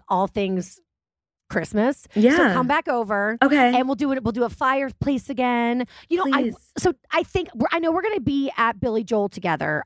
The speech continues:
Speaker 1: on next Monday, right?
Speaker 2: Oh my God, wait, when is that? I totally forgot.
Speaker 1: The nineteenth.
Speaker 2: Oh my God, I have to
Speaker 1: Bitch.
Speaker 2: put that in my fucking calendar. I totally forgot. Yeah, I got tickets. Yeah, no, we're going.
Speaker 1: Okay, so we're going,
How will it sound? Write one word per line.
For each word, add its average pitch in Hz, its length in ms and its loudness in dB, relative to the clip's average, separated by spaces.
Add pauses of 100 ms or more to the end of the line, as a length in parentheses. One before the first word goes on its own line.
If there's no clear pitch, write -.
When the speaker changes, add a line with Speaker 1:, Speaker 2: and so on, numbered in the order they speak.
Speaker 1:
on 202 320 0
next 208 220 -4
Monday, 151 440 -4
right? 180 180 2
Speaker 2:
Oh - 20 4
my 392 100 4
God, 392 220 4
wait, 330 160 6
when 285 180 4
is 320 160 -2
that? 240 160 4
I 214 140 4
totally 247 480 2
forgot. 214 480 4
Speaker 1:
The 226 80 -2
nineteenth. 262 600 -2 (380)
Speaker 2:
Oh 220 60 0
my 240 80 6
God, 220 80 6
I 175 60 2
have 247 260 0
to 349 60 6
Speaker 1:
Bitch. - 40 -8
Speaker 2:
put 302 140 4
that 269 100 4
in 233 60 6
my 208 80 4
fucking 185 320 2
calendar. 196 360 4
I 156 80 6
totally 180 300 2
forgot. 175 240 2
Yeah, 208 140 6
I 185 40 4
got 208 140 4
tickets. 151 260 2
Yeah, 190 120 6
no, 180 120 -2
we're 202 140 2
going. 190 320 2 (560)
Speaker 1:
Okay, 294 240 0 (120)
so 359 120 -6
we're 302 100 -2
going, 262 540 0